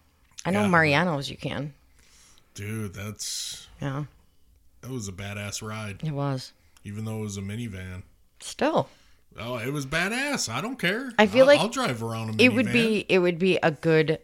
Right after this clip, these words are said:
Speaker 2: A hybrid.
Speaker 1: business decision if we keep going to these conventions and shit, you know?
Speaker 2: Mm-hmm. Yeah.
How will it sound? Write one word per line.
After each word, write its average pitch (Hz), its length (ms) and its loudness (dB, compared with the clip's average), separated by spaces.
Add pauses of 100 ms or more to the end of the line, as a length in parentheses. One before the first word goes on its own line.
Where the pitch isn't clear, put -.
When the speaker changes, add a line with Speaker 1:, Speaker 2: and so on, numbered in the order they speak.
(140)
Speaker 2:
A 117 60 -4
hybrid. 113 400 -4
Speaker 1:
business 185 580 6
decision 208 800 2 (920)
if - 540 2
we 151 500 -2
keep 170 200 -2
going 156 200 4
to 143 40 2
these 139 220 -6
conventions 143 680 -4
and - 140 -14
shit, - 240 -10 (280)
you 151 120 -2
know? 139 140 0
Speaker 2:
Mm-hmm. 117 640 -10
Yeah. 127 160 -12